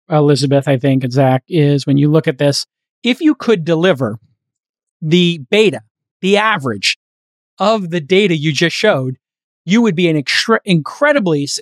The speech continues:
the beta of early stage, right, of seed stage,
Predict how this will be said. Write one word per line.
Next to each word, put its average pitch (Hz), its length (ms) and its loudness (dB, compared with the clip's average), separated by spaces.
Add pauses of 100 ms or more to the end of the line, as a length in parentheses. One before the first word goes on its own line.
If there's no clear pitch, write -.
the 165 160 -2
beta 208 400 2
of 160 420 0 (540)
early 175 280 2
stage, 131 360 -2
right, 147 200 2
of 135 100 -8
seed 165 240 0
stage, 165 480 0